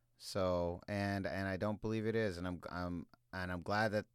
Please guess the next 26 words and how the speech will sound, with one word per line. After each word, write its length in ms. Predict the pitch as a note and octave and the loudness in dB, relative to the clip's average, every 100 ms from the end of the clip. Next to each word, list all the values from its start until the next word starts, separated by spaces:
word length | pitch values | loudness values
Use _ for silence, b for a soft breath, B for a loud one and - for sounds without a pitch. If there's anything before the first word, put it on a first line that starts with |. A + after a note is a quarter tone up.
| b b b b - | b b b b -2
the, 240 | G#2 G2+ | 2 4
uh, 260 | F#2+ F2+ C2+ | 4 2 0
the 120 | F#2 | -2
Vegas 360 | F2 G2+ G2 G2+ | 0 2 2 0
odds 180 | F#2 | -2
have 120 | F2 D2 | -4 -4
dropped 360 | F#2+ F2 - | 0 0 0
so 200 | - F#2 | -2 -2
drastically. 840 | E2+ F2 D#2+ - - - C#2+ C2 - - - - - F2 | -2 -2 -2 -4 -8 -10 -12 -14 -18 -20 -20 -20 -14 -6
And, 480 | F2 E2+ E2 D#2+ C#2 - | -4 -4 -4 -6 -10 -12
uh, 380 | D#2+ D#2 D2 D2+ | -10 -8 -10 -8
I, 280 | D#2 F2+ E2 - | -4 -4 -4 -6
I 80 | E2 | -10
think 300 | - F#2+ F2+ | -6 -6 -6
it's 140 | - - | -6 -6
all, 160 | C#2+ | -2
everyone's 300 | F#2 F#2+ F#2 | -2 -2 -4
gonna 160 | F2+ E2+ | -4 -6
feel 220 | - D#2 | -6 -6
real 520 | D#2 F2 G2+ G#2+ A2+ | -4 -2 2 4 4
dumb. 360 | A2 A#2+ G#2 E2+ - _ _ _ _ - | 6 4 4 -2 -12 _ _ _ _ -6
They're 80 | F2 | -4
gonna 140 | E2+ | -4
feel 200 | - D#2+ | -4 -4
real 480 | D#2 F#2 G#2+ A#2 A#2 | -4 0 4 4 4
dumb 420 | B2 A#2+ G#2 | 4 4 2